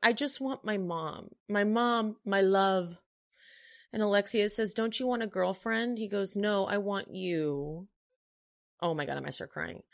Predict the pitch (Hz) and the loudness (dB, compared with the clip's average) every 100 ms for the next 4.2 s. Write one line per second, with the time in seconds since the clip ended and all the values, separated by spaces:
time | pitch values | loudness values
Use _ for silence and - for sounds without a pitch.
0 | - - - - _ _ _ _ _ _ | -20 -20 -20 -20 _ _ _ _ _ _
1 | _ _ _ _ _ _ - 208 202 - | _ _ _ _ _ _ -2 0 0 2
2 | 202 285 320 311 208 233 208 180 165 160 | 8 8 6 2 6 6 8 8 10 10
3 | 175 196 165 170 208 196 180 156 147 151 | 8 4 4 4 2 2 2 2 4 4
4 | 170 202 | 2 -2